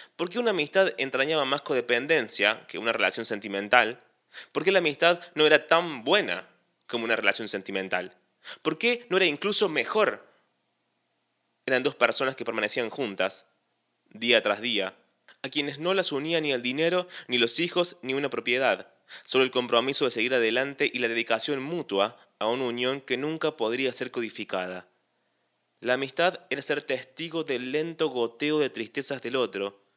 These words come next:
de sus largas rachas de aburrimiento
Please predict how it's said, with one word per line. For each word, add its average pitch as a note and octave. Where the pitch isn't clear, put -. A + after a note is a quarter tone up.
de A2
sus A#2+
largas B2+
rachas B2+
de B2
aburrimiento G#2+